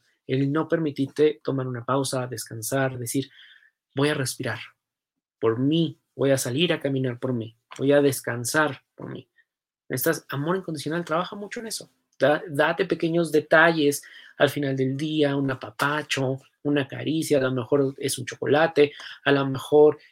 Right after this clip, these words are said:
eh, lo puedes hacer con una comida o con una be-, tu bebida favorita, pero algo que te esté ayudando a crecer tu amor incondicional, ¿ok?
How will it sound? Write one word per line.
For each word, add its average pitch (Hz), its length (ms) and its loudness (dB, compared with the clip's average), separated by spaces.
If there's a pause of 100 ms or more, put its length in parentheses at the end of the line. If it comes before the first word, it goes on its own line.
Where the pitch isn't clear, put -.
eh, 135 420 4
lo 139 480 4
puedes 147 240 4
hacer 143 300 0
con 143 260 4
una 131 200 -4
comida 156 680 0 (280)
o 147 120 2
con 139 240 6
una 135 200 -2
be-, 120 320 -2
tu 135 100 0
bebida 127 260 4
favorita, 131 760 -2 (160)
pero 131 220 -4
algo 156 260 -2
que - 80 -16
te - 140 -18
esté 127 420 -6
ayudando 123 380 -6
a 123 40 -12
crecer 131 360 -4
tu 127 140 -8
amor 113 220 -8
incondicional, 110 640 -14 (200)
¿ok? - 180 -10